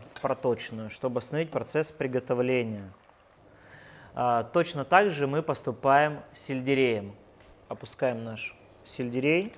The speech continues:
примерно так же на тридцать секунд. Картофель, э, мы бланшируем чуть больше, это примерно минуту, секунд сорок. А вообще,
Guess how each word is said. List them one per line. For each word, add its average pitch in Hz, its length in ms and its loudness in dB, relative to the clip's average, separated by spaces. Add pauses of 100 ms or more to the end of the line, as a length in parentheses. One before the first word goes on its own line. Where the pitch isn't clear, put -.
(960)
примерно 143 380 0
так 160 220 4
же 139 80 -4
на 123 120 -2
тридцать 143 300 0
секунд. 107 420 -8 (4000)
Картофель, 139 640 -2
э, 113 180 2
мы 131 140 -2
бланшируем 127 760 0
чуть 131 240 -4
больше, 117 540 -2
это 110 200 -8
примерно 123 520 -4
минуту, 110 680 -6 (280)
секунд 117 460 -10
сорок. - 480 -10 (840)
А 131 100 -6
вообще, 170 580 0